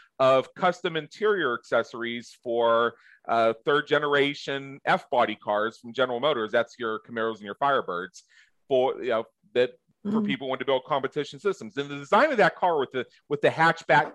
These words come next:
Speaker 1: uh, and the gla-, and the curved glass is actually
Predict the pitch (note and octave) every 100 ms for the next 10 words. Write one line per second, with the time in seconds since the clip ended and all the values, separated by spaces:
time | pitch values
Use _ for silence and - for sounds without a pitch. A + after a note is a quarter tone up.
0 | _ _ C3+ A#2+ C3 B2+ A#2+ - B2+ D3
1 | D3 B2+ - D3 C#3 A2+ A2+ A2+ C#3 -
2 | - _ _ B2+ C3 D#3+ -